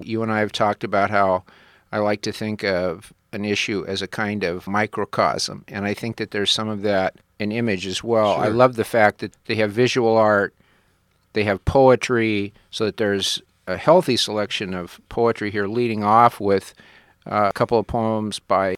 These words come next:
Speaker 1: Scott Cairns, who's one of my favorite
Speaker 2: Sure.
Speaker 1: contemporary poets. They have two stories,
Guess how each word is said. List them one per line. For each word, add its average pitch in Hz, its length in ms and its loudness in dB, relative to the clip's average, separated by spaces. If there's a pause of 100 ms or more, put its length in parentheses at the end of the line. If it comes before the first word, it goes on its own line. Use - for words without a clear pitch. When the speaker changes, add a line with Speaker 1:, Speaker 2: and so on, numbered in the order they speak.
(120)
Speaker 1:
Scott - 440 -2
Cairns, 120 480 -2
who's - 260 -8
one 101 140 -6
of 98 60 -6
my 92 120 -2
favorite 104 400 -2
Speaker 2:
Sure. 110 140 -6 (100)
Speaker 1:
contemporary 101 560 -6
poets. 98 640 -6
They 107 300 -2
have 104 520 0 (320)
two 135 220 0
stories, 139 960 2